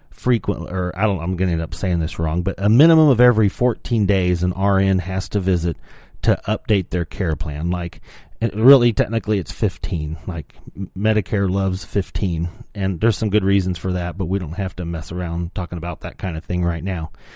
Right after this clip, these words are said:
But with our organization, we require all patients to be seen at least weekly,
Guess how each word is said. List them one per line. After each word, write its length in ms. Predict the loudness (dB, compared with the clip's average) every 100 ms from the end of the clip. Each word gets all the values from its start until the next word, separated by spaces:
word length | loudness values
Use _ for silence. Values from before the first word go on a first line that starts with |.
| -20 -20 -16 -14
But 440 | 2 4 4 2 -8 -20 _ _ _ -20 -20 _ _
with 340 | 2 4 4 4
our 280 | 8 10 10
organization, 920 | 8 6 4 4 4 0 2 2 4
we 200 | 4 2
require 640 | 2 0 0 2 4 2
all 200 | 2 0
patients 480 | 0 0 -2 -4 -8
to 80 | -4
be 120 | -4
seen 320 | -4 0 0 0
at 100 | 0
least 280 | -2 -4
weekly, 580 | -4 -4 -4 -8 -12 -14